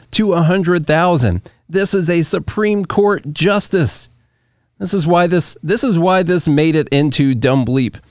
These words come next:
right now, because this is a freaking Supreme Court justice that came out here and said this, spewing covid misinformation.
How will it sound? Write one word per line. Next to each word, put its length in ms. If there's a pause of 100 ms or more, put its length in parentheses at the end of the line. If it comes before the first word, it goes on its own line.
(240)
right 260
now, 300 (280)
because 360
this 320 (100)
is 300
a 160
freaking 580
Supreme 560
Court 400
justice 640 (380)
that 180
came 240
out 160
here 380
and 200
said 300
this, 360 (100)
spewing 680 (420)
covid 520
misinformation. 1120